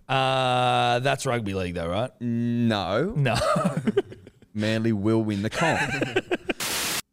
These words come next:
Speaker 1: I don't know if I've ever been more disrespected as a nation, and I'm talking about myself as a nation, didn't mean to, but I don't know if Australia has ever been more disrespected as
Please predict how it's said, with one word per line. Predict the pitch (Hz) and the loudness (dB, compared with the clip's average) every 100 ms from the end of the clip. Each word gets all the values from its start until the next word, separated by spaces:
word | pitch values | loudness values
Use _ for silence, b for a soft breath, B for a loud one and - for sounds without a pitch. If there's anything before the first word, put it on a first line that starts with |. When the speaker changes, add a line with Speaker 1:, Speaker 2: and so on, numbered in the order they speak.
| _ - | _ -2
Speaker 1:
I | 156 190 | 0 4
don't | 196 180 | 2 4
know | 160 | 2
if | 143 | 2
I've | 151 135 | 2 2
ever | 135 131 | 2 2
been | 127 | 0
more | 123 120 | 2 0
disrespected | 117 113 - 107 - - 104 104 95 | 0 -2 -4 -4 -4 -4 -6 -6 -8
as | 98 | -6
a | 98 | -6
nation, | 95 92 92 - 78 76 - | -4 -4 -4 -6 -6 -12 -6
and | 110 | -2
I'm | 104 104 101 | 0 0 -2
talking | 123 104 104 | -4 -4 -4
about | 101 | -6
myself | 98 - 98 101 | -6 -6 -6 -8
as | |
a | 98 | -8
nation, | 98 95 92 101 | -6 -4 -4 -6
didn't | 95 98 82 | -6 -8 -6
mean | 98 95 | -6 -6
to, | - | -8
but | 95 | -4
I | 101 | -4
don't | 107 | -4
know | |
if | 98 | -8
Australia | 92 - - 117 110 104 87 | -6 -4 -2 -2 -2 -4 -8
has | 92 | -10
ever | 90 85 | -10 -10
been | 87 | -12
more | 87 85 | -12 -10
disrespected | 85 - - 92 - | -10 -10 -12 -14 -20
as | 87 | -20